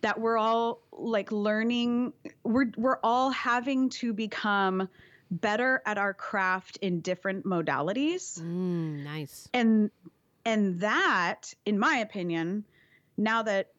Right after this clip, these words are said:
Speaker 1: quote unquote, everyone is teaching online, um, that's gonna make a, make it better for the students. That's gonna make
Speaker 2: Oh,
Speaker 1: it better
Speaker 2: yeah.
Speaker 1: for the f-,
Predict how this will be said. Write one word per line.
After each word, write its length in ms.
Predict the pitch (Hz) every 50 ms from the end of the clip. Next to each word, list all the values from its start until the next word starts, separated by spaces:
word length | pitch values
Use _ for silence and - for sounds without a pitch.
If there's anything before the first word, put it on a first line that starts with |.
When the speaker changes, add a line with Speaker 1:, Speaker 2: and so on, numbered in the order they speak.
| -
Speaker 1:
quote 200 | - - 233 214
unquote, 380 | 208 202 202 - 202 196 190 - -
everyone 400 | - 214 214 214 208 196 202 190 190
is 140 | 185 -
teaching 400 | - - 226 202 - - 202 196
online, 760 | 185 180 175 175 208 285 302 269 214 170 160 156 165 208 233 233 - _ _ _ _ _ _ _ _ _ _ _ _ _ _ _ - -
um, 540 | 214 202 196 185 180 175 165 156 175 190 - _ _ _ - 202
that's 480 | 180 202 214 277 330 285 - - -
gonna 260 | - 269 247 226 220
make 300 | 220 208 208 214 208 -
a, 100 | 226 202 - - - 208 202
make 320 | 202 214 208 214 226 220 240
it 80 | 208
better 220 | 220 214 208 208 208
for 120 | - 185
the 120 | 170 175
students. 720 | 156 - - - - - - 277 427 453 - - 131 - -
That's 240 | - 233 294 - -
gonna 180 | 294 262 247
make 160 | 233 220 233 247
Speaker 2:
Oh, 40 | 202
Speaker 1:
it 60 | 175
better 200 | 202 190 185 185
Speaker 2:
yeah. 60 | 190
Speaker 1:
for 80 | 165 208
the 40 | 185 170
f-, 140 | - -